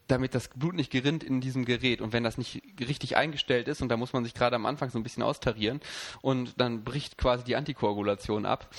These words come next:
dann hast du auf einmal fünf, sechshundert Milliliter Blutvolumen, die in diesem Gerät sind und die du aber nicht wieder zurückkriegst in den Patienten.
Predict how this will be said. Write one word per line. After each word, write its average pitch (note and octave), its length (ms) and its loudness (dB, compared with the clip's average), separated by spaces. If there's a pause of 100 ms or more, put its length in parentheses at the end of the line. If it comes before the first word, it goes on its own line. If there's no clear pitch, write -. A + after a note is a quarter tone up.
(240)
dann A#2 420 0 (240)
hast B2+ 240 0
du C#3+ 40 6
auf A#2+ 80 0
einmal B2 220 2
fünf, - 280 -4
sechshundert C3 360 0
Milliliter C3+ 400 0
Blutvolumen, C3 580 -2
die C3+ 140 -6
in D#3 80 -4
diesem C#3 200 0
Gerät B2+ 320 0
sind C3 200 0
und C3 120 0
die C3 80 -4
du C3+ 100 2
aber A#2 100 2
nicht A#2+ 120 -2
wieder C3 160 0
zurückkriegst - 340 -4
in B2 60 0
den A#2 100 0
Patienten. A2 500 -6